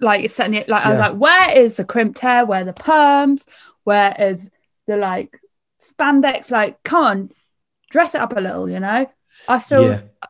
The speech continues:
Speaker 1: I feel, like, let down in that there was not enough. You know what? I, you know what? If you're gonna set it in the eighties, commit a bit more to, like, the hairspray, you know?
Speaker 2: <laughs> I'm glad you pointed that out, actually, because I couldn't help but notice, um,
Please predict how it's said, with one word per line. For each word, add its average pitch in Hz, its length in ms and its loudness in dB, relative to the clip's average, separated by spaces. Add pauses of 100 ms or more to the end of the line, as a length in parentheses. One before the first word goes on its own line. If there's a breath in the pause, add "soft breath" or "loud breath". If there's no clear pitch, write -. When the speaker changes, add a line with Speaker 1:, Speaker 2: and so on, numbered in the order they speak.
(100)
Speaker 1:
I 233 80 -4
feel, 254 240 -2
like, 233 280 -4
let 247 280 -2
down 190 640 -4 (260)
in 208 140 -4
that 202 140 -12
there 196 160 -4
was 190 140 -8
not 220 200 -2
enough. 202 460 -8 (680)
You 240 80 -2
know 240 120 2
what? 233 200 -2
I, 214 180 -2 (160)
you 240 100 -2
know 240 140 0
what? 247 260 -2
If 226 140 -6
you're 226 120 -10
gonna 262 200 -2
set 269 180 -4
it - 80 -6
in 254 60 0
the 262 80 0
eighties, 254 720 -6 (960)
commit 277 260 4
a 233 60 -2
bit 226 180 -2
more 208 300 -2
to, 208 160 -10
like, 196 500 -4
the 214 80 -6
hairspray, 190 680 -8 (120)
you 196 80 -12
know? 202 300 -4 (240)
Speaker 2:
<laughs> - 1000 -6
I'm 131 140 -4
glad 151 300 0
you 135 60 -2
pointed 120 340 -4
that 104 160 -2
out, 113 160 -2
actually, 98 380 -8
because 101 280 -4
I 107 180 0
couldn't 101 280 -8
help 98 220 -8
but 95 140 -8
notice, 95 560 -8
um, 92 480 -12